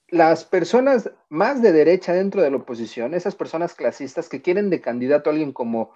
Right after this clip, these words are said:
Ricardo Anaya, una persona blanca, aparentemente de mundo, con mucho dinero,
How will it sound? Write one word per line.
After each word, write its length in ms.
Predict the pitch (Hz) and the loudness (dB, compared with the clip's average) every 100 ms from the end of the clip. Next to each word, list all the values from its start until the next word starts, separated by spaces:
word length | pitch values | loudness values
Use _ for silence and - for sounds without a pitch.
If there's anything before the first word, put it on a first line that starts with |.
| _ | _
Ricardo 360 | 123 - 135 135 | -12 0 2 4
Anaya, 560 | 117 113 110 127 147 | 2 0 2 0 0
una 220 | 147 143 127 | -6 -4 -6
persona 340 | 110 117 113 | -8 -6 -4
blanca, 560 | 110 110 110 113 127 - - - | -2 -2 -4 -4 -4 -6 -20 -12
aparentemente 800 | 110 - 123 131 123 120 123 123 | -10 -2 0 0 0 -4 -2 -4
de 100 | 110 | -4
mundo, 500 | 110 110 110 117 120 - _ | -4 -4 0 0 0 -6 _
con 140 | 120 | -6
mucho 340 | 127 123 135 113 | -4 -4 -4 -4
dinero, 580 | 110 113 110 110 117 | -2 -2 -2 0 -2